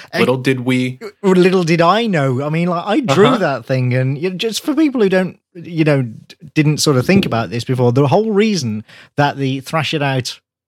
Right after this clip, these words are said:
Speaker 1: uh, hand giving the horns is green is to be inclusive.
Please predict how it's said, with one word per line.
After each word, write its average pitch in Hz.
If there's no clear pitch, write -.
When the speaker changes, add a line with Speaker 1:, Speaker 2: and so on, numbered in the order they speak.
Speaker 1:
uh, 120
hand 143
giving 135
the 123
horns 131
is 120
green 123
is 170
to -
be 190
inclusive. 156